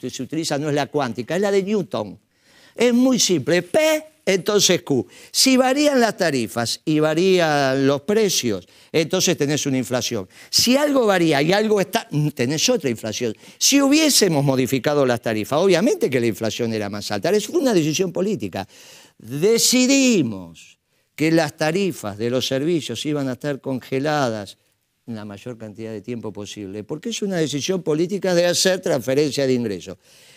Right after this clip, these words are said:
desde las empresas hacia los usuarios. Y cuando las tarifas estaban por encima de los costos fijos y variables,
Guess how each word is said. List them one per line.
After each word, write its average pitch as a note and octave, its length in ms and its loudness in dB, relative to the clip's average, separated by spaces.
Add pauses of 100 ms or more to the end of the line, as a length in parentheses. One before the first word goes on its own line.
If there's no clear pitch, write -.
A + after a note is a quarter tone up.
(140)
desde A#3+ 400 2
las G3+ 280 0
empresas D#3+ 840 0
hacia D3+ 340 -2
los B2+ 220 -2
usuarios. A2+ 540 -8
Y A3+ 140 0
cuando G#3+ 420 0
las G#3 180 0
tarifas B3+ 380 -2
estaban A3+ 320 0
por F3+ 180 2
encima E3 800 0
de A2 100 0
los A#2 160 -4
costos B2 400 -4
fijos C3 320 -4
y B2+ 60 0
variables, A2 480 -4